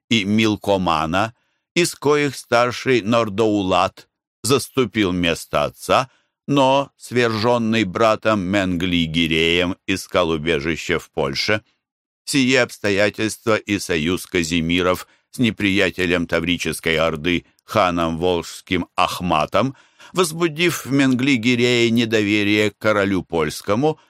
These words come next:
дали мысль прозорливому Иоанну искать дружбы нового царя Крымского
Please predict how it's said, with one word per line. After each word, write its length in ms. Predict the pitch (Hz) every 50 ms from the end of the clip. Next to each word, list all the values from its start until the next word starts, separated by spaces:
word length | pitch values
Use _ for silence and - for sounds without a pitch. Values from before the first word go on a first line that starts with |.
| _ _ _ _ _ _
дали 420 | - 90 92 - 113 113 117 120 120
мысль 580 | 113 113 123 139 139 - - 120 123 127 123 110
прозорливому 960 | - 123 127 113 98 113 107 101 98 113 117 110 104 104 104 101 98 101 - -
Иоанну 800 | 104 90 80 78 80 82 85 90 95 104 110 117 127 127 123 -
искать 520 | - 110 104 - - - 101 104 101 92
дружбы 460 | 92 107 113 120 117 95 87 101 107 98
нового 520 | 90 107 110 104 92 92 90 87 87 82
царя 400 | - - 87 80 80 80 78 78
Крымского 720 | - - 76 76 73 73 - - - 82 92 123 143 135